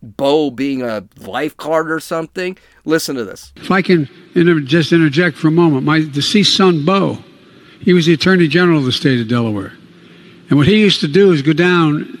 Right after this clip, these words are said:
Speaker 2: in the east side, the, what called the Bucket, highest crime rate in the country. There's a place where I used to, I was the only white guy that worked as a lifeguard down in that area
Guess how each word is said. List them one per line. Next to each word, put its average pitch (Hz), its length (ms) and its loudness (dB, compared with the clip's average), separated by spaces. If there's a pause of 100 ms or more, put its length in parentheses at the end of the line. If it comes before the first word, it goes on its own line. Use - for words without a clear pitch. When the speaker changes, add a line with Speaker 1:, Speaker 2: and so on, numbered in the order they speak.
Speaker 2:
in 139 80 0
the 135 80 2
east - 300 2
side, 117 340 0
the, 123 220 -4
what 135 320 -2
called 156 240 0
the 135 40 0
Bucket, 127 440 -4 (600)
highest 165 400 0
crime 165 340 0
rate 165 160 2
in 151 60 -4
the 143 80 -2
country. 131 580 -4 (480)
There's 127 160 0
a 127 60 -2
place 160 380 0
where 147 160 0
I 156 140 0
used 151 200 -2
to, 139 260 -2
I 147 40 0
was 131 120 -2
the 143 60 2
only 151 160 2
white 143 300 0
guy 156 180 0
that 147 100 -2
worked 143 300 -2
as 139 100 -2
a 151 60 0
lifeguard 127 540 -2
down 113 240 0
in 107 100 0
that 110 160 -2
area 104 340 -6